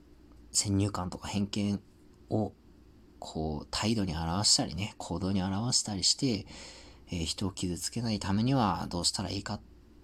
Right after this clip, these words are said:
ていう方を考えて、これからも生きていきたいと思っています。そして、マナさんも、えー、予選投票権どうもありがとうございました。本当に皆さんいつも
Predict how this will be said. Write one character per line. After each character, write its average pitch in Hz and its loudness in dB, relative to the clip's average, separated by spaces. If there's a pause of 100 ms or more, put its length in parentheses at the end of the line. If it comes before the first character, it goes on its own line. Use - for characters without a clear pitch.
て 117 0
い 110 4
う 107 -4 (340)
方 113 0
を - -2 (120)
考 90 -2
え 110 0
て、 92 -4
こ - -6
れ 80 -2
か 85 -2
ら 85 -2
も 104 2
生 - -2
き - -6
て - -4
い 80 -2
き - -6
た 95 0
い 98 0
と - -4
思 87 0
っ - -2
て - -4
い - -4
ま 98 4
す。 - -4
そ - 0
し - 4
て、 - 0
マ 123 4
ナ 127 8
さ 98 2
ん 92 2
も、 123 8 (520)
え 101 2
ー、 95 6
予 90 2
選 110 2
投 104 2
票 110 2
権 85 -4
ど 95 2
う - -4
も 80 -4
あ - -10
り 90 -4
が 85 -2
と 71 -8
う - -6
ご 82 -6
ざ 101 2
い - 6
ま 131 8
し - 6
た。 - 6 (400)
本 71 -6
当 85 -4
に 98 4
皆 98 0
さ 104 2
ん 98 2
い 95 0
つ 120 0
も 113 6